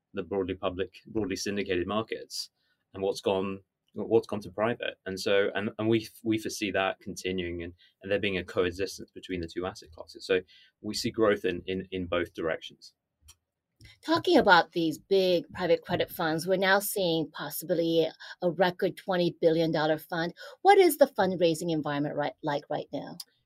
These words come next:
Speaker 1: It's, uh, it, look, it's, it's, fundraising is tough for everyone. Um, it's taking longer than ever before. So fundraisers, which used, cycles which used to be twelve months are now,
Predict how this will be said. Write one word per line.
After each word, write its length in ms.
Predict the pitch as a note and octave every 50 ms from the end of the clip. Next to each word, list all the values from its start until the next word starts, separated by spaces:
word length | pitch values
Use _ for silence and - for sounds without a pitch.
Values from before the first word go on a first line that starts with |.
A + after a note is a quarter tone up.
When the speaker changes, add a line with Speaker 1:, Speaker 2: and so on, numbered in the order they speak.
| _ _ _ _ -
Speaker 1:
It's, 320 | D3+ D3 - - - -
uh, 420 | C3+ A#2+ A2 G#2+ G#2+ G2+ G2 F2+ - - - -
it, 180 | B2+ B2+ B2+ C3 C3
look, 180 | C3 A#2+ A#2+ A#2+
it's, 220 | G#2+ - - - -
it's, 200 | - A2 - - _ _ -
fundraising 400 | D#3+ C#3+ C3 B2 A#2 A#2+ G#2+ F2+
is 140 | F2 F2 -
tough 280 | - - F2+ F#2 F#2 -
for 160 | - E2 E2
everyone. 440 | E2+ E2+ F#2+ F#2 F#2+ G2 G#2 G2+ G2+ _ _ _ _ _ _ -
Um, 600 | F2+ F2 F2 F2 F2 F2 F2 F2 F2 F2 E2+ - _ _ _ _ _ -
it's 160 | F#2 - -
taking 320 | - A2+ G#2 G#2 - G2 F#2
longer 480 | E2 E2 E2+ F2 F#2 F#2+ G2+ A2 A2 _ _ _ _ _ -
than 140 | A2+ G#2 G#2
ever 240 | G2+ G2+ F#2+ G2+ G2
before. 480 | G2 G#2 - - G#2 G2 G2+ G2+ G2
So 240 | - - F#2 E2+ E2
fundraisers, 680 | E2 - G2+ F#2 F#2 F#2 F#2 F#2 F2+ F2 E2+ F2+ E2+ E2
which 200 | F#2 F#2 - -
used, 200 | F#2 F2 - -
cycles 400 | - F2+ F2+ F2 - F2 D#2+ -
which 180 | - - - -
used 180 | - - - -
to 40 |
be 140 | - - D#2
twelve 280 | - - G#2 F2+ E2+ -
months 280 | F#2 F2+ F2 E2+ -
are 60 | F2 E2
now, 320 | E2 E2 F2 F2 E2+ -